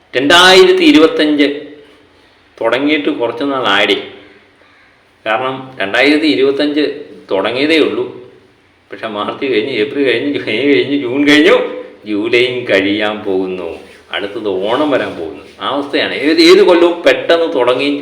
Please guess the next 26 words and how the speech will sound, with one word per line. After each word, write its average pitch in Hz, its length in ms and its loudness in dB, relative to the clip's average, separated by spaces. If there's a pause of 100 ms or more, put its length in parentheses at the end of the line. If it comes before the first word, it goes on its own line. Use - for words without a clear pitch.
പെട്ടെന്ന് 151 500 -4
തീരുകയും 139 320 -2
ചെയ്യുന്നതാണ് 123 480 -4
അടുത്ത 123 260 -6 (140)
കാലമായിട്ട്, 156 400 -2 (220)
അടുത്ത 135 220 -4 (100)
കാലത്തായിട്ട് 151 460 2
കണ്ടുവരുന്നത് 113 400 -6
അല്ലേ? 156 140 2 (1200)
പെട്ടെന്ന് 202 400 -2 (1040)
നേരം 185 260 4
വെളുക്കുന്നു, 185 380 6
പെട്ടെന്ന് 175 400 2
തീരുന്നു 147 400 4
എന്നാണ്. 104 320 -8 (1500)
അപ്പോൾ 139 180 4
അത് 143 180 4
എൻ്റെ 147 240 6
മാത്രം 185 240 6
അഭിപ്രായമാണോ 165 580 6
എന്ന് 185 140 -2
എനിക്കറിയില്ല. 143 480 -2 (280)
ഏതായാലും, 127 400 2 (840)
ആ, 120 440 2 (120)
ടൈമിൻ്റെ 196 420 6 (160)
കണക്കൊക്കെ 151 400 2